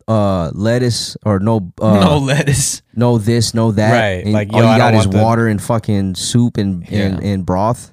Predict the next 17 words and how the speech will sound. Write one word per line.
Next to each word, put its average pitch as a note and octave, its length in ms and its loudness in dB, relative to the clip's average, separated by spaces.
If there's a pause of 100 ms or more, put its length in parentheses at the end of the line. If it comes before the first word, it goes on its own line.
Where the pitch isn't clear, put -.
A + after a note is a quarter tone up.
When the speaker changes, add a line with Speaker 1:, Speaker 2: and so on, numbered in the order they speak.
(160)
Speaker 2:
Is D3 160 2
that A#3+ 180 2
Speaker 3:
Yeah. - 80 -6
Speaker 2:
considered G#3 440 0 (220)
blasphemous A2+ 640 -2
in A#2+ 100 -2
Japan A#2 420 -4
when A2 120 -2
you A2 120 0
ask G#2+ 360 -4
for G#2+ 200 -2
things G#2+ 440 -4
without F#2+ 480 -2
Speaker 3:
Yeah. A#2+ 80 0
Speaker 2:
something G#2 200 -2
on G2+ 160 -2
it? D3+ 140 -6